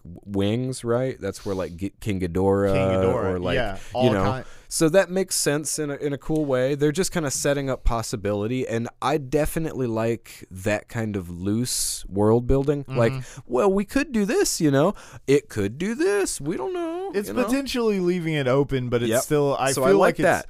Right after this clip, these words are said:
Speaker 1: I like
Speaker 2: I
Speaker 1: that a
Speaker 2: do f-,
Speaker 1: lot.
Speaker 2: yeah.
Speaker 1: Mm-hmm.
Speaker 2: I do feel like the ending just kind of stops. So I, you know what I mean? Like, I feel like there's this huge escalation all throughout the movie, and then I feel like the ending itself kinda peters out. And I think that's where
Speaker 1: Yes.
Speaker 2: you're having a di-,
Speaker 1: That's
Speaker 2: uh,
Speaker 1: it.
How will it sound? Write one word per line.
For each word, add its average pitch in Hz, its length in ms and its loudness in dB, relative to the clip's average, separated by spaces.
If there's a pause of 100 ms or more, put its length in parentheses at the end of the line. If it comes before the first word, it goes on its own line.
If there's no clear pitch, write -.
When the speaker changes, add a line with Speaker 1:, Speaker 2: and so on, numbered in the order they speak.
Speaker 1:
I 117 60 -2
like 160 200 4
Speaker 2:
I - 20 -14
Speaker 1:
that 175 100 4
a 208 80 4
Speaker 2:
do 240 60 4
f-, 151 60 4
Speaker 1:
lot. 151 260 0
Speaker 2:
yeah. 117 480 2
Speaker 1:
Mm-hmm. 107 180 -6
Speaker 2:
I 151 80 2
do 240 240 0
feel 196 340 2
like 147 320 2
the 135 380 -4
ending 139 500 -4
just 120 300 -6
kind 120 300 -6
of 95 420 -8 (240)
stops. - 1080 -8 (1600)
So - 240 0
I, 151 120 4
you 160 400 -4
know 180 100 0
what 175 100 0
I 170 60 -4
mean? 175 340 -6 (220)
Like, 151 140 -2
I 165 40 0
feel 208 200 6
like 175 180 2
there's 156 220 -2
this 143 180 -6
huge 170 460 -2
escalation 131 640 -4
all 120 120 -6
throughout 117 320 -4
the 113 60 -10
movie, 110 360 -6
and 101 100 -8
then 104 100 -6
I 98 40 -8
feel 110 200 -8
like 101 160 -6
the - 140 -14
ending 104 320 -8
itself 95 400 -10
kinda 85 200 -12
peters 80 420 -12
out. 67 220 -14
And 92 100 -12
I 101 60 -8
think 151 220 -8
that's 131 260 -6
where 113 140 -4
Speaker 1:
Yes. 110 180 -4
Speaker 2:
you're 110 140 -2
having 104 320 -4
a 90 40 -12
di-, 85 160 -12
Speaker 1:
That's 101 320 2
Speaker 2:
uh, 107 60 4
Speaker 1:
it. 90 160 2